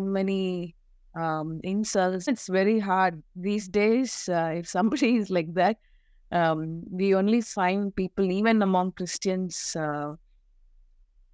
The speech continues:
to, you know, how to, you know, like, um, abandoned, uh, situation, right? So pe-, women of, women like this will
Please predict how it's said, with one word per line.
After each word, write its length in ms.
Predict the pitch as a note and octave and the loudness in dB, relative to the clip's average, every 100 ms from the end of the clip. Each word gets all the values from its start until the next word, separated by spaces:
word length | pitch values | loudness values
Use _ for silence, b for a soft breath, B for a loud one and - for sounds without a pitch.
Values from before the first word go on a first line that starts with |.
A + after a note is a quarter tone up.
| _ _ _ | _ _ _
to, 460 | A#3 G3+ F#3+ F3 E3+ | 2 4 4 2 2
you 60 | F3+ | 2
know, 120 | F3+ F#3+ | 0 2
how 120 | F#3+ G3 F#3+ | 2 4 2
to, 60 | F3+ F3 F3+ | 2 0 -2
you 60 | F3+ | -2
know, 120 | F3+ E3+ E3+ | -2 -2 -2
like, 240 | E3 - | -4 -2
um, 260 | D#3 D3+ D#3+ E3 _ _ _ _ _ _ _ _ _ _ _ _ _ - _ - _ _ _ _ | -2 -2 -4 -10 _ _ _ _ _ _ _ _ _ _ _ _ _ -20 _ -20 _ _ _ _
abandoned, 1040 | A3 F3 A3 A3+ A#3 A3 A3 G#3+ G#3 G3+ F3+ | 0 4 6 6 6 4 4 4 2 2 2
uh, 380 | E3+ E3 E3 E3 | 0 -2 -6 -8
situation, 600 | F#3+ - F#3+ E3+ - D#3+ D3+ D3+ | -12 -2 0 0 -4 -6 -6 -4
right? 220 | E3+ F3+ | -4 -6
So 80 | E3+ | -6
pe-, 240 | F#3+ F3+ - - _ _ | -2 -2 -6 -14 _ _
women 340 | G#3 G#3+ B3+ B3 | 0 4 6 6
of, 160 | G#3+ - _ _ _ _ - F#3 A3 | 4 -4 _ _ _ _ -8 2 4
women 240 | A#3+ B3 | 6 6
like 180 | A#3 F#3+ F3 | 4 2 2
this 180 | G3+ G#3 | 0 2
will 160 | F#3+ | -2